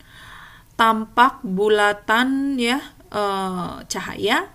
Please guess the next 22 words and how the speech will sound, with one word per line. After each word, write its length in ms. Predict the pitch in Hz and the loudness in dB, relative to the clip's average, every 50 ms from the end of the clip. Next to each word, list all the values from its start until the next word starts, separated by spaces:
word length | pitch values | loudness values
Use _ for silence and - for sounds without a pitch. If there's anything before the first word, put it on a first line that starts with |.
| - | -20
di 400 | - - 190 175 202 214 208 202 196 - | -16 -8 -6 -4 -2 0 -2 -2 -4 -6
angkasa, 880 | - 190 190 190 196 190 - 196 185 180 180 - - 226 240 269 269 - - | -6 -6 -6 -6 -6 -8 -4 -2 -2 -2 -2 -2 0 0 0 0 0 -2 -8
di 320 | 196 180 196 196 190 190 190 | -8 -6 -4 -2 -2 -2 0
langit 480 | 190 185 180 180 180 185 185 180 - | 0 0 2 2 0 -2 -2 -4 -6
di 160 | - 175 175 | -4 -6 -6
Tokyo, 640 | 175 - 175 170 170 - - 220 240 277 330 320 - | -4 -4 -6 -6 -6 -6 -4 -2 -2 -2 -2 -4 -8
ya. 400 | - - 185 190 196 233 269 - - - - - - - - - - - | -10 -8 -6 -4 -2 -2 -4 -4 -8 -16 -20 -20 -20 -20 -20 -20 -14 -10
Kemudian 480 | 185 190 190 190 190 180 185 185 190 | -8 -6 -4 -4 -2 -2 -2 -2 -2
ada, 560 | - 185 180 170 185 185 185 185 180 185 185 190 | -4 -4 -2 -2 0 0 0 0 0 0 -2 -4
eh, 720 | - 175 180 180 180 180 175 175 175 175 180 175 180 180 175 - 180 180 170 | -4 -4 -4 -4 -4 -4 -6 -6 -6 -6 -6 -6 -6 -8 -8 -8 -6 -8 -8
apa, 560 | - - - 185 185 190 190 196 208 214 - | -8 -10 -8 -6 -6 -4 -4 -4 -4 -6 -6
komentar 480 | - 202 185 180 180 180 180 185 185 185 | -6 -6 -4 -4 -2 -4 -4 -4 -6 -4
seperti 480 | - 208 - - 190 180 - 220 220 | -6 -6 -6 -8 -10 -8 -8 -6 -4
ini, 160 | 233 277 320 | -2 -4 -4
"Totemo 1040 | 302 - - - 196 196 196 196 - - 214 - 208 214 233 262 311 330 311 277 262 | -4 -6 -6 -4 -4 -4 -6 -8 -10 -10 -8 -8 -6 -4 0 0 2 2 2 0 -2
oki 160 | 262 - 233 | -4 -6 -6
na 160 | 226 220 214 208 | -6 -4 -4 -4
oto 320 | 202 196 190 196 196 185 | -4 -4 -4 -4 -6 -6
ga 160 | 175 185 180 | -4 -6 -6
kikoeta," 720 | 170 - 185 180 - 190 185 180 170 - - 170 - - - | -4 -4 -6 -4 -2 -2 -2 -2 -4 -6 -10 -12 -12 -8 -8
terdengar 640 | 196 196 185 190 190 185 196 214 247 294 320 370 | -8 -6 -6 -6 -6 -6 -2 0 0 0 0 -4
sunyi 640 | - - - - - - 196 190 185 185 202 220 - | -8 -12 -12 -10 -8 -6 -4 -4 -4 -4 -6 -6 -8